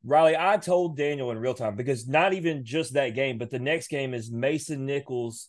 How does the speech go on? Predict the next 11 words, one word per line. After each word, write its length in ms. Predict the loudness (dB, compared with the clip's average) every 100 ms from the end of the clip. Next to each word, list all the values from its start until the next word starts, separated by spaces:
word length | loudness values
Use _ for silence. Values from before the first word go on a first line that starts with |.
| _
you 140 | -2
know, 340 | 4 4 2 -4
against, 640 | -4 -2 -2 -2 -2 -8 -18 _ _ _ 0
uh, 160 | 4 4
Bradley 320 | 4 4 4
Lofton 420 | 4 2 0 -6
and 100 | -2
Brock 340 | 0 0 -2
Tapper, 360 | -4 -2 -2 -4
right? 400 | -2 0 0 -4
So 200 | -8